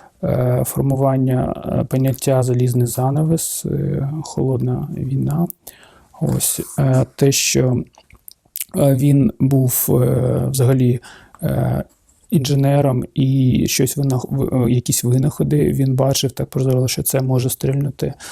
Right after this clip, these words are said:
особливо про танк, його роль, е, в цьому. Ем, це під час Першої світової війни. Е, його,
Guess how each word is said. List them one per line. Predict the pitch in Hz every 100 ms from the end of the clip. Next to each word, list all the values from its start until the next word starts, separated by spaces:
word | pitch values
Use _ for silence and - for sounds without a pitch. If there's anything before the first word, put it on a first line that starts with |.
| - -
особливо | 160 139 131 131 127
про | -
танк, | - 139 131 123
його | 117 127
роль, | 131 131 127 -
е, | 139
в | 135
цьому. | - - 143 139 160 - - - - -
Ем, | - - - - - - - - - - - - -
це | -
під | -
час | - -
Першої | - - - 143
світової | - 147 147
війни. | 143 143 151 151 - - - - _ -
Е, | 170 156 147 147 143 143 139 139 - - - - - - 156 156 - _ -
його, | 143 156 156 156 151 143